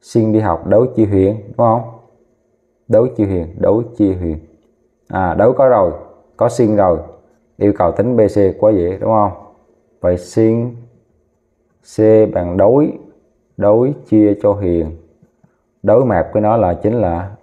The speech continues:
A B. Chia Huyền là chia cho B C.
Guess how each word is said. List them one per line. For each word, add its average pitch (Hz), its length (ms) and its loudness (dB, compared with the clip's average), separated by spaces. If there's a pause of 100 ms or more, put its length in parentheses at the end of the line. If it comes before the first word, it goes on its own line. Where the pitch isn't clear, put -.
A 90 320 -4
B. 82 180 -4 (2000)
Chia 120 240 4
Huyền 101 260 2
là 90 80 -2 (100)
chia 107 200 2
cho 104 340 0 (120)
B 95 120 -4 (440)
C. - 20 -12